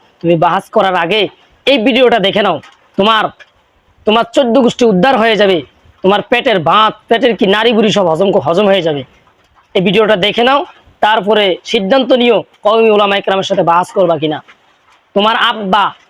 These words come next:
এনায়েতুল্লাহ আব্বাসী ওরফে গাবগাসী ওলামা একরামের সাথে বাহাস করবে বলে কি পরিমাণ বাটফারি আর সিটারি প্রতারণা করছে,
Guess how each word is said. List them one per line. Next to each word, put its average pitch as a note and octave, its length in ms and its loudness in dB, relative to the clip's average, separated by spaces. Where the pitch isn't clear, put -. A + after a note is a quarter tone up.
এনায়েতুল্লাহ A3+ 460 0
আব্বাসী G3+ 560 0
ওরফে G#3+ 300 0
গাবগাসী G3+ 680 -2
ওলামা A#3+ 340 2
একরামের A#3 320 -2
সাথে G#3 220 0
বাহাস G#3 420 -2
করবে A#3+ 240 2
বলে A#3 180 2
কি B3+ 240 0
পরিমাণ A#3+ 440 0
বাটফারি A#3 460 -2
আর A3+ 40 0
সিটারি G#3+ 460 -4
প্রতারণা A3+ 440 0
করছে, F#3 380 -4